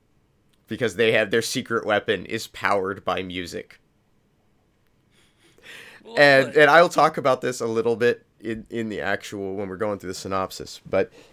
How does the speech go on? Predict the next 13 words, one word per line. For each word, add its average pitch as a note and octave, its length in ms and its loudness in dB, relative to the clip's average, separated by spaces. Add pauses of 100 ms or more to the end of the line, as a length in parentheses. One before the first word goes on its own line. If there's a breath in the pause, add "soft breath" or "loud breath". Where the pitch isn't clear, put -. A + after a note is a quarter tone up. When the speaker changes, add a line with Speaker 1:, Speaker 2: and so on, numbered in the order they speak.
Speaker 1:
this B2+ 180 -4
is B2+ 240 -8
the A#2+ 120 -2
one, A#2+ 340 -2
one C3 220 -4
of A#2+ 140 -4
the A#2 80 -6
rare A#2 720 2 (100)
anime, G#2 680 -2 (220)
uh, F#2+ 440 -4
much B2+ 280 -2
like C3 160 -2
Trigun, G2 680 -2